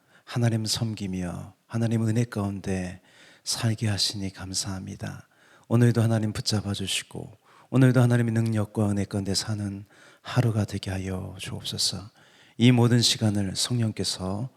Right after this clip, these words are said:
주관하여 주옵소서. 감사하고 찬양하며 예수님의 이름으로 기도합니다. 아멘. 예, 할렐루야. 시 칠십오 편 보겠습니다. 하나님이여, 우리가 주께 감사하고 감사함은 주의 이름이 가까움이라.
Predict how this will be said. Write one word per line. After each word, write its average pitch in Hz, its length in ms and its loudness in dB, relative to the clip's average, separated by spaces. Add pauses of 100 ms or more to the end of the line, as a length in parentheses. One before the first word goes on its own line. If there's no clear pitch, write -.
(240)
주관하여 98 580 -2
주옵소서. - 800 -6 (420)
감사하고 107 580 2
찬양하며 92 840 -2
예수님의 107 500 2
이름으로 98 560 0
기도합니다. 90 840 -6 (480)
아멘. 87 880 -2 (640)
예, 82 60 -8
할렐루야. 113 800 4
시 135 340 2
칠십오 95 460 -2
편 110 180 -4
보겠습니다. 80 880 -6 (960)
하나님이여, 123 480 4
우리가 110 240 4
주께 107 320 0
감사하고 92 580 -2
감사함은 90 720 -4
주의 123 300 4
이름이 104 260 -2
가까움이라. 90 840 -6